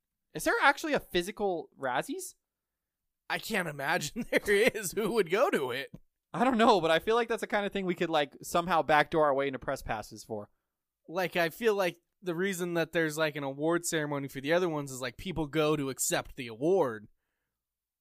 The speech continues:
Speaker 2: No one's going to the Razzies. Is
Speaker 1: Do you wanna
Speaker 2: there
Speaker 1: go to the
Speaker 2: a
Speaker 1: Razzies?
Speaker 2: real, I would love to.
Speaker 1: <laughs>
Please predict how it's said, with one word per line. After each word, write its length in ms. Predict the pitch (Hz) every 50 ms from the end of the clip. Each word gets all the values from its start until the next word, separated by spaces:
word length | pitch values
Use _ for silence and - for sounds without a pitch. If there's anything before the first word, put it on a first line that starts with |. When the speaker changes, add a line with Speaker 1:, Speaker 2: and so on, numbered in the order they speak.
| _ _ _ _ _ _ _
Speaker 2:
No 100 | 139 151
one's 180 | 208 269 226 -
going 280 | - 170 185 240 262 196
to 60 | 156
the 100 | - 117
Razzies. 760 | - 104 120 202 254 233 170 131 107 107 120 151 - - - _ _ _ _ _ _ _ _ _ _ _ _ _ _ _ -
Is 280 | 147 151 151 143 143
Speaker 1:
Do 160 | 139 151 147
you 120 | 139 135 151
wanna 160 | 170 170 185
Speaker 2:
there 100 | 185 202
Speaker 1:
go 60 | 202
to 20 | 208
the 100 | 208 214
Speaker 2:
a 20 |
Speaker 1:
Razzies? 440 | 214 226 233 233 294 339 302 254 -
Speaker 2:
real, 320 | - 131 127 127 127 127 -
I 80 | - 160
would 140 | 160 156 156
love 280 | 156 160 247 - - -
to. 260 | - 240 - 85 - -
Speaker 1:
<laughs> 60 | _